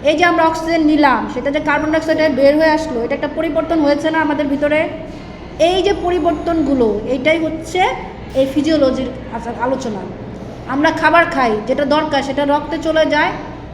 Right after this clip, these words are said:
আর যেটা খাই না, দরকার নাই, সেটা আমাদের বাথরুমের সাথে বের হয়ে যায়।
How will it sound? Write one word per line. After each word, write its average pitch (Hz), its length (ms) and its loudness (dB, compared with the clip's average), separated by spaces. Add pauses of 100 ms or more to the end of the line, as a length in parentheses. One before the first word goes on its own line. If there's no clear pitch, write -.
আর 226 60 -8
যেটা 285 220 0 (140)
খাই 320 300 4
না, 262 260 2
দরকার 302 320 0
নাই, 262 140 0
সেটা 277 240 -2
আমাদের 285 380 2
বাথরুমের 277 360 -2
সাথে 285 160 -4
বের 262 220 6
হয়ে 240 140 2
যায়। 202 200 -6